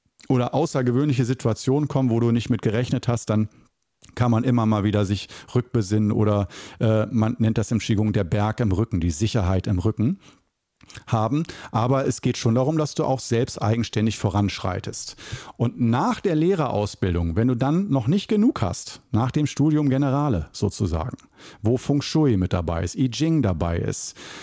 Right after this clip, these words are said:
ähm, Dai Gong Jirte dabei ist, China-Reise dabei ist und, und, und, wenn du das, diese Erfahrungswerte gesammelt hast und dich da fortgebildet hast, ähm,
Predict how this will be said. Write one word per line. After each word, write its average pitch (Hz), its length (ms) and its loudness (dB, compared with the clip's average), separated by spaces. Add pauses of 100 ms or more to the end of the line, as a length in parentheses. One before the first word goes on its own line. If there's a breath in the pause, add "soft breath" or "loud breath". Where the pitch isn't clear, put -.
(220 loud breath)
ähm, 120 920 2
Dai 139 220 0
Gong 147 160 0
Jirte 160 420 0
dabei 90 380 0
ist, - 280 -4
China-Reise 95 760 0
dabei 90 400 -2
ist - 400 -6 (380 loud breath)
und, 165 240 0
und, 117 200 0
und, 131 360 0 (920)
wenn 123 120 2
du 120 80 2
das, 139 180 -2
diese 151 200 0
Erfahrungswerte 135 840 0
gesammelt 123 460 -2
hast 165 260 -2
und 123 320 0
dich 113 100 0
da 110 180 0
fortgebildet 92 720 0
hast, - 340 -4 (560 loud breath)
ähm, 127 460 2